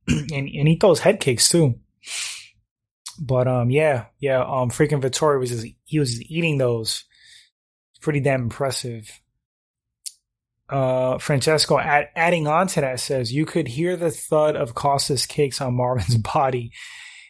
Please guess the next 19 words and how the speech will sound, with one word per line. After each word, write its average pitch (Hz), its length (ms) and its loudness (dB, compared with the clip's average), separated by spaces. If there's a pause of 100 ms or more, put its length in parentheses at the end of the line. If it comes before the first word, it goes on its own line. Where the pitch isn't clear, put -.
They 147 80 0
were 143 140 2
landing 151 340 0
at 135 160 2
will, 131 400 2
but 123 480 0 (560)
that's 139 240 2
what 147 220 2
we 139 260 -6
Italians 139 540 -2
are 123 100 0
made 143 240 0
of. 120 300 -2 (180)
Grit, 143 320 -2
grind, 139 400 -2
and 117 100 -2
passion. 135 680 -2
We 131 100 0
don't, 131 340 -2